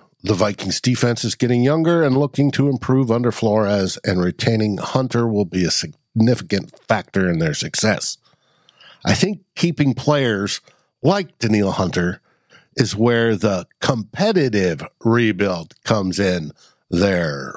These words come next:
Randy Mueller. That's why I think Kwesi Adofo-Mensah keyed that phrase. Now on to Tyler Forness once again.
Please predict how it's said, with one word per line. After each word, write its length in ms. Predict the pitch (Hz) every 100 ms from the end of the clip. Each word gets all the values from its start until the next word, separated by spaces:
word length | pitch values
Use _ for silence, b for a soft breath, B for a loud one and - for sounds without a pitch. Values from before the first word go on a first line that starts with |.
| -
Randy 320 | 95 87 78
Mueller. 480 | 80 80 78 104 - _ _ _ _ _ _
That's 260 | 95 101 -
why 460 | 98 95 101 98
I 40 | 90
think 260 | 95 104
Kwesi 380 | - 117 117 123
Adofo-Mensah 720 | 123 139 160 165 196 196 202 - b b _
keyed 600 | - - 254 220 110 78 - _ - -
that 320 | 92 76 -
phrase. 520 | - 76 - - - - _ _ _ _ _ - B B B 113
Now 180 | 160 185
on 320 | 160 175 170
to 500 | - 117 90 85 - b b b _
Tyler 320 | - 127 175
Forness 580 | 143 143 131 107 98 - - -
once 280 | 87 107
again. 480 | 113 98 73 55 -